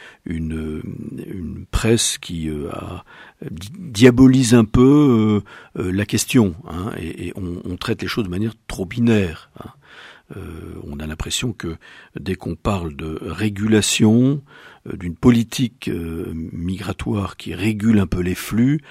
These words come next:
euh, on a l'impression que, ben, voilà, on ne veut pas accueillir l'étranger, on est xénophobe, on est, euh, diabolisé. Entre l'immigration zéro et, et, et, euh,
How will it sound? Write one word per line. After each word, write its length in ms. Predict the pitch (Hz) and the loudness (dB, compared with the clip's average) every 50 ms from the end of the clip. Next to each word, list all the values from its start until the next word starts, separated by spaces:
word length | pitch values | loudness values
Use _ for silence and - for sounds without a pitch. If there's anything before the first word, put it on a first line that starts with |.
| - - - - - _ - - | -20 -20 -20 -20 -20 _ -10 -8
euh, 160 | - 87 - | -6 -6 -6
on 120 | - 87 85 | -6 -4 -4
a 60 | 85 | -4
l'impression 500 | 85 85 - - 82 - - 113 139 127 | -4 -4 -6 -6 -8 -6 -4 -4 -4 -4
que, 300 | - - 90 85 82 78 | -4 -6 -6 -6 -4 -6
ben, 180 | 76 69 67 - - 71 65 | -8 -10 -12 -12 -12 -12 -12
voilà, 320 | 69 69 73 76 85 90 - - 117 | -14 -14 -14 -12 -12 -12 -10 -8 -6
on 60 | 107 | -6
ne 80 | 92 | -4
veut 140 | 82 92 90 | -4 -6 -6
pas 140 | - - 98 | -4 -4 -4
accueillir 400 | 90 - - - 80 87 98 90 | -4 -4 -6 -8 -6 -6 -6 -6
l'étranger, 640 | 82 76 - - 71 78 73 - 95 98 101 104 101 98 | -8 -10 -12 -12 -14 -14 -10 -8 -6 -4 -4 -4 -4 -6
on 80 | 85 | -8
est 80 | 82 80 | -10 -12
xénophobe, 760 | 78 80 82 78 73 73 - - 98 95 95 95 90 87 90 | -12 -12 -12 -12 -14 -14 -14 -10 -8 -8 -8 -8 -8 -10 -12
on 140 | 78 78 78 | -12 -12 -12
est, 160 | 82 80 76 | -10 -10 -12
euh, 100 | 71 71 | -12 -12
diabolisé. 760 | - 107 90 82 82 87 80 80 80 76 90 92 95 107 117 - - - - - - - - _ _ - - - - | -12 -12 -12 -10 -10 -10 -10 -10 -12 -10 -8 -6 -6 -8 -8 -12 -18 -20 -20 -20 -20 -20 -20 _ _ -20 -20 -14 -14
Entre 260 | - - - - 101 | -10 -8 -6 -4 -2
l'immigration 680 | 92 98 113 113 110 101 90 101 92 - - 120 110 | 0 0 2 2 2 2 0 -2 -2 -2 -2 -2 -2
zéro 480 | 92 101 117 107 92 104 110 107 90 - - - - - - - - _ | 2 4 4 6 6 6 4 4 4 2 -4 -14 -20 -20 -20 -20 -14 _
et, 120 | - - 82 | -8 -6 -6
et, 1300 | 85 82 82 82 80 78 78 78 78 78 - - 78 82 87 82 82 76 76 76 - - - 90 90 | -6 -6 -6 -6 -8 -8 -8 -8 -10 -10 -10 -10 -10 -10 -10 -10 -8 -10 -10 -12 -12 -12 -10 -8 -8
et, 60 | 85 | -8
euh, 320 | 80 80 80 76 76 73 | -8 -8 -8 -8 -10 -12